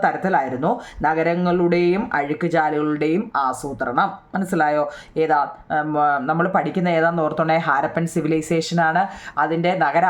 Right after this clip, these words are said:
ആസൂത്രണത്തെക്കുറിച്ചായിരുന്നു പറഞ്ഞത്. ഇനി മോഹൻജദാരോയിലെ വലിയൊരു കുളമുണ്ട്. അവിടെ പടം കൊടുത്തിട്ടുണ്ടോ നിങ്ങളെ? കണ്ടോ, വലിയൊരു പടം കൊടുത്തിട്ടുണ്ട്. ഹാരപ്പൻ സംസ്കാരത്തിൻ്റെ പ്രധാന നഗരമായിരുന്നു മോഹൻജദാരോ. അത് ഒരു മാർക്കില്ല,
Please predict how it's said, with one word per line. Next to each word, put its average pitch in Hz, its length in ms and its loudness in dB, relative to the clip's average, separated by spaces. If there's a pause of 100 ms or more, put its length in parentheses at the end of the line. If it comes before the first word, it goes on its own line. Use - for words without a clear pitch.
ആസൂത്രണത്തെക്കുറിച്ചായിരുന്നു 170 1300 0
പറഞ്ഞത്. 156 340 0 (380)
ഇനി 240 140 2 (260)
മോഹൻജദാരോയിലെ 170 1200 2 (200)
വലിയൊരു 170 640 2 (100)
കുളമുണ്ട്. 165 480 0
അവിടെ 175 220 0
പടം 180 260 2
കൊടുത്തിട്ടുണ്ടോ 151 540 -2
നിങ്ങളെ? 139 180 0 (240)
കണ്ടോ, 165 220 2 (380)
വലിയൊരു 190 400 0 (100)
പടം 175 260 2
കൊടുത്തിട്ടുണ്ട്. 139 520 0 (340)
ഹാരപ്പൻ 247 480 2
സംസ്കാരത്തിൻ്റെ 208 680 0
പ്രധാന 220 360 2 (140)
നഗരമായിരുന്നു 165 720 2 (120)
മോഹൻജദാരോ. 165 800 0
അത് 175 160 0
ഒരു 170 160 0
മാർക്കില്ല, 196 340 0